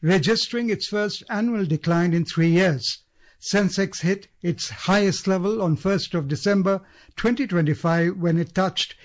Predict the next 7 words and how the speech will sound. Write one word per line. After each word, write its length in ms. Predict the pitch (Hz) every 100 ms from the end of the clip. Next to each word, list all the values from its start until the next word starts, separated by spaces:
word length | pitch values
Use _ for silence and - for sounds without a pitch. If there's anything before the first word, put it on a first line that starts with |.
| -
eighty-six 560 | 202 180 202 269 254 -
thousand 420 | 180 175 175 175
one 220 | 165 165
fifty-nine 680 | - 165 - 160 185 202 226 - - -
during 300 | 160 185 185
intraday 640 | - 220 190 170 160 156 147
trade. 460 | - 196 147 113